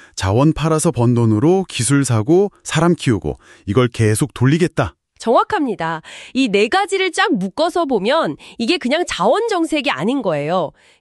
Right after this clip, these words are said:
Speaker 2: 기술, 환경, 사람까지 다 아우르는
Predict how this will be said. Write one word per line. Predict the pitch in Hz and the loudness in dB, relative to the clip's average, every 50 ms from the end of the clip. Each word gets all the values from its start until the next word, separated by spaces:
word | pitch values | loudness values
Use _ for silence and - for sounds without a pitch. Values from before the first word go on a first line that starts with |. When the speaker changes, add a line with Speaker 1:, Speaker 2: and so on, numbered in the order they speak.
| _ | _
Speaker 2:
기술, | - - 269 262 226 - 330 311 240 151 135 - _ _ _ _ _ - | -4 -2 0 0 0 -2 -2 -2 -2 -2 -4 -6 _ _ _ _ _ -4
환경, | - 403 403 381 370 320 302 247 190 151 135 - - _ | 0 0 2 2 2 2 0 0 0 -2 -4 -8 -14 _
사람까지 | - - - 440 - 440 427 392 - 320 285 220 262 262 | -14 -4 -2 0 0 0 -2 -2 -2 -4 -4 -4 -4 -8
다 | - - 202 240 214 | -4 -2 0 2 2
아우르는 | 156 160 190 240 254 220 180 196 262 269 170 | 2 2 0 0 0 0 0 0 0 0 -2